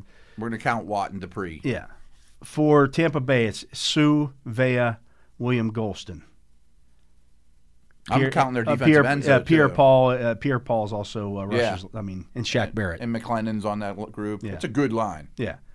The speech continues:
Speaker 2: Uh, for K C, you're looking at, uh, Capassanon, whatever.
Speaker 1: Yeah,
Speaker 2: Uh,
Speaker 1: you said, yeah,
Speaker 2: yeah.
Speaker 1: I think that's right.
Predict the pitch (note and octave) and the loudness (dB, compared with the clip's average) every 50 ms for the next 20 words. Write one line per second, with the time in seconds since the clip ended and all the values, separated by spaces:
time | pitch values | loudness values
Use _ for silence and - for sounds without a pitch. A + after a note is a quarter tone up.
0 | - - - - - - - - - B2 B2 B2 A#2+ - C#3+ C3 - - D#3 D3+ | -20 -20 -20 -20 -20 -20 -14 -4 0 2 2 2 2 0 -4 -4 -2 0 2 2
1 | C#3 - - D3+ C#3+ C3 A#2+ A2 A#2 A#2 A#2+ B2+ A#2+ - B2+ A#2+ A2+ - A#2 A#2 | 2 2 2 2 2 2 2 2 0 0 -2 -2 -4 -4 -6 -8 -6 -6 -4 -2
2 | A2+ A2 G#2+ - - - - - - - - - - - - - - A#2 A2+ G#2+ | -2 -2 -4 -6 -12 -20 -20 -20 -20 -20 -20 -20 -20 -20 -10 -4 -2 0 2 2
3 | G#2+ G#2 G#2 G2+ G2+ G#2+ - - - - - - - - - - _ _ - - | 2 2 0 0 -2 -4 -6 -12 -18 -20 -20 -20 -20 -20 -20 -20 _ _ -20 -20
4 | _ - _ - _ - - - _ - - - B2+ - C3 B2 B2 A#2 - B2+ | _ -20 _ -20 _ -20 -20 -20 _ -20 -12 -12 -6 -2 0 0 0 0 -2 -2
5 | A#2+ A#2 A2+ A2+ A2 A2 G#2+ G#2+ G#2+ G#2+ G#2+ G2 G2+ A2 A#2 C#3 C#3+ D3 C#3+ B2+ | -2 0 0 2 2 2 2 0 0 -2 -2 -4 -6 -6 -6 -4 0 0 0 0
6 | A2+ - F#2 A2+ F3+ F3+ E3+ C#3+ A#2 G2 G2+ A2+ A2 G#2+ A2+ G#2+ G2 F2+ - F2+ | 0 -4 -6 -6 -6 -4 -4 -6 -6 -4 -4 -4 -4 -4 -4 -8 -10 -10 -10 -12
7 | F#2 - | -12 -12